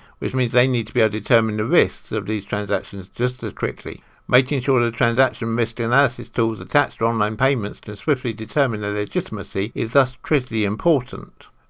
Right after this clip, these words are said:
This may mean that many merchants will need to re-examine how they are currently processing online transactions and what solutions should be employed for a more seamless experience.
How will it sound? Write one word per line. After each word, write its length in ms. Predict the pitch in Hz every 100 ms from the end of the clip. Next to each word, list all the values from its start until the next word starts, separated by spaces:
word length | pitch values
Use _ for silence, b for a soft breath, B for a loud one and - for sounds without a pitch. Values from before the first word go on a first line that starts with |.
| -
This 200 | - 123
may 240 | 143 170
mean 240 | 135 98 104
that 120 | 117
many 260 | 135 156
merchants 440 | 113 101 - 113 -
will 120 | 117
need 180 | 123 120
to 100 | 127
re-examine 880 | 131 151 143 127 147 143 90 98 -
how 260 | 147 147 139
they 180 | 127
are 140 | 123 123
currently 400 | - 131 110 104
processing 580 | - 139 131 98 101 98
online 380 | 101 98 92
transactions 800 | 90 101 107 113 - 95 101 123 -
and 140 | 117
what 200 | 143 -
solutions 480 | 131 127 120 120 110
should 180 | 127 123
be 80 |
employed 480 | 104 113 143 104 90
for 100 | 120
a 40 | 107
more 280 | 113 113
seamless 460 | - 117 107 98 -
experience. 760 | - - 147 101 87 - -